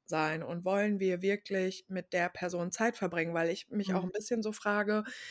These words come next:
Speaker 1: selbst wenn, ähm, die beiden jetzt zusammengekommen wären,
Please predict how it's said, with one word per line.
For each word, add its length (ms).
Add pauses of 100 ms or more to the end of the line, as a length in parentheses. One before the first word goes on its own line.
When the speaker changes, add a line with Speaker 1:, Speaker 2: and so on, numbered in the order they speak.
(360)
Speaker 1:
selbst 420
wenn, 400 (360)
ähm, 460 (160)
die 100
beiden 580
jetzt 440
zusammengekommen 1300
wären, 600